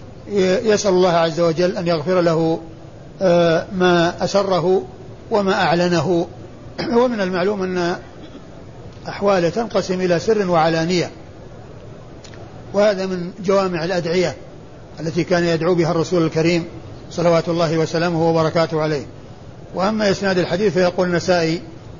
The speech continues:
"أخبرنا محمد بن قدامة"، وهو المصيصي، محمد بن قدامة المصيصي، وهو ثقة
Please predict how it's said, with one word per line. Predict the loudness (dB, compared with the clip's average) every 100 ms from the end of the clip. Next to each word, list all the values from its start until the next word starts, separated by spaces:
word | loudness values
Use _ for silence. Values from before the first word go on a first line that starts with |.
| -10
"أخبرنا | -8 0 0 2 0
محمد | -2 -2 -2 0
بن | 0 0
قدامة"، | 2 2 2 -2 -10 -16 -18 -18 -18 -18 -6
وهو | 2 2
المصيصي، | 2 -2 2 2 2 -2 -4 -10 -18 -16 -18 -18 -18 -18 -18 -16 -12
محمد | -4 -2 0
بن | -2
قدامة | 0 2 2 2
المصيصي، | 0 -2 2 2 4 2 0
وهو | 2 2
ثقة | 0 0 0 2 0